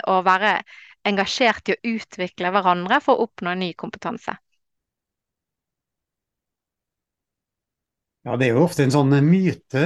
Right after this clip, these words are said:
Speaker 2: om dette med teambygging. <laughs> Altså,
Speaker 1: Ja.
Speaker 2: dette med at du har den, eh, omvendte U-kurven, altså jo lengre tid du har, jo, altså i begynnelsen så øker prestasjonen til teamet, og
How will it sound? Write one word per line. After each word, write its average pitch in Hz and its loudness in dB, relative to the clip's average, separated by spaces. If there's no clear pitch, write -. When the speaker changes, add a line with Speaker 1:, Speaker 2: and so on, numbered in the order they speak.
Speaker 2:
om 202 -2
dette 160 -2
med 160 -4
teambygging. 113 -2
<laughs> - -20
Altså, - -2
Speaker 1:
Ja. 190 4
Speaker 2:
dette 427 4
med 123 0
at - -6
du 135 2
har 135 4
den, 135 2
eh, 135 0
omvendte 113 -2
U-kurven, 117 -4
altså 143 -2
jo 135 -2
lengre 113 -2
tid 131 -2
du 123 -2
har, 127 0
jo, 120 -4
altså 131 -4
i 151 6
begynnelsen 120 0
så 160 0
øker 127 -4
prestasjonen 151 0
til 160 0
teamet, 170 0
og 233 -4